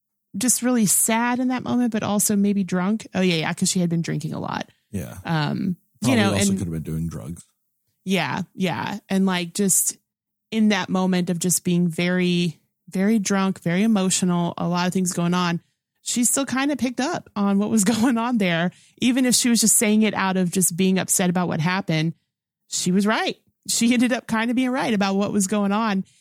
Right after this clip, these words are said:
Speaker 1: And I think that that also, and see, that's why it feels like, okay, yeah, his plan the whole time was to kill these people. But it's like, no, I feel like there's something that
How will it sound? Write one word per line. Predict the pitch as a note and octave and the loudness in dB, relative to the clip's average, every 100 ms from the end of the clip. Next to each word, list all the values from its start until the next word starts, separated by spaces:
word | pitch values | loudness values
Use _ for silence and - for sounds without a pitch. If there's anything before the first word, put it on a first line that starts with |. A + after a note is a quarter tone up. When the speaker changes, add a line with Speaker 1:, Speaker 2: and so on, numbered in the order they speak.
| _ - | _ -4
Speaker 1:
And | G3 G3 | 0 2
I | |
think | F#3+ - G#3 F#3+ | 0 2 0 0
that | F3+ F3+ | -6 -4
that | G3 - | -6 -4
also, | G3 G#3+ - F3+ E3+ F#3 - _ _ _ _ _ _ _ _ - | -2 0 2 2 2 -2 -6 _ _ _ _ _ _ _ _ -2
and | G#3+ | 2
see, | G3 A3 | 2 2
that's | G#3 G#3 | 2 0
why | A#3 A3 | -2 -4
it | F#3+ | -2
feels | G#3+ G3+ G3 | 0 0 0
like, | F#3 - | 0 -2
okay, | F#3+ F#3+ | -2 0
yeah, | F3+ F3+ | 0 2
his | F3 F#3 - - | 0 0 -4 -4
plan | G#3+ G3+ F#3+ | 0 2 2
the | |
whole | F3 F#3+ | 0 -2
time | - F#3+ F#3 | -2 -2 0
was | E3+ | 0
to | - | 0
kill | - G3 G3 | -2 0 0
these | F3 F3 | 0 -4
people. | - G#3 G3 E3 D#3+ F#3 _ _ _ _ | 0 0 0 -2 -4 -6 _ _ _ _
But | F#3+ | -2
it's | F#3+ - | 0 2
like, | F#3+ F3 E3 - _ - | 2 0 -2 -8 _ 0
no, | F3 G#3+ | 2 4
I | G#3+ | 2
feel | F#3 A3 | 0 0
like | A#3 A3 | 0 0
there's | G#3+ - | 2 2
something | A#3 G#3+ A3 G3+ | 0 0 0 2
that | F#3+ - | 0 -2